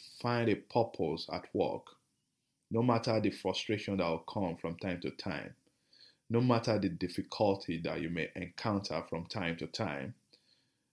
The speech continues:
you'll be able to still want to continue in that line of job because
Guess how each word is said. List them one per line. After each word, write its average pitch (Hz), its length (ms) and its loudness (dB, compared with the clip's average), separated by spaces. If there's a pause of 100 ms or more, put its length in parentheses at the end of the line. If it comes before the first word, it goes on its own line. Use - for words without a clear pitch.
(160)
you'll 98 260 4
be 107 180 4
able 113 220 4
to 85 600 0 (360)
still 117 800 4
want 104 220 0
to 95 80 2
continue 98 500 0
in 87 140 0
that 98 260 4
line 92 320 2
of 82 180 -4 (160)
job 92 420 4 (680)
because 87 760 0